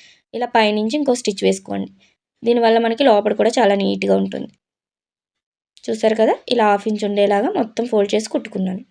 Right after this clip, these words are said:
ఇలా సేమ్ ఇటు సైడ్ ఎలా స్టిచ్ వేసామో అదేవిధంగా ఇలా తాళ్ళు పట్టి వైపు కూడా ఇదే విధంగా పైపింగ్ అనేది చేసుకోవాలి. దీనికి కూడా నేను అదే విధంగా అయితే చేశాను. చూసారా, మొత్తం అంతా పైపింగ్, నెక్ అంతా కూడా ఇలా ఈక్వల్‌గా రావాలి.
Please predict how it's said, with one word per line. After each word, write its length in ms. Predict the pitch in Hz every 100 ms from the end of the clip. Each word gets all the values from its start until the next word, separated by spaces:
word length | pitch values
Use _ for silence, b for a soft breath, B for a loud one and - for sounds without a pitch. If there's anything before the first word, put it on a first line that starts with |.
| _ _ _ _ _ -
ఇలా 140 | 226
సేమ్ 320 | 233 233 214 226
ఇటు 160 | 220
సైడ్ 200 | - 220
ఎలా 180 | 214 196
స్టిచ్ 260 | 208 208 196
వేసామో 420 | 202 196 196 196 269 - B B
అదేవిధంగా 640 | 220 214 226 214 214 214 320 - -
ఇలా 180 | 220 214
తాళ్ళు 300 | 220 202 202
పట్టి 240 | 208 208
వైపు 200 | 208 202
కూడా 180 | - 233
ఇదే 160 | 262 208
విధంగా 280 | 208 202 226
పైపింగ్ 400 | 226 196 202 202
అనేది 220 | 196 254
చేసుకోవాలి. 600 | 311 208 - 185 185 185 B B B _
దీనికి 320 | 220 226 226
కూడా 180 | 226 220
నేను 180 | 240 269
అదే 140 | 214 202
విధంగా 300 | 202 196 196
అయితే 160 | 190 196
చేశాను. 420 | 196 190 202 262
చూసారా, 360 | 330 240 233 285
మొత్తం 360 | 262 220 220
అంతా 320 | 214 208 196 214 B B B _
పైపింగ్, 460 | 214 202 214 214 214
నెక్ 340 | 214 196 - 220
అంతా 320 | 208 196 226
కూడా 180 | 220 233
ఇలా 140 | 214
ఈక్వల్‌గా 500 | 220 196 196 202 196
రావాలి. 340 | 196 190 175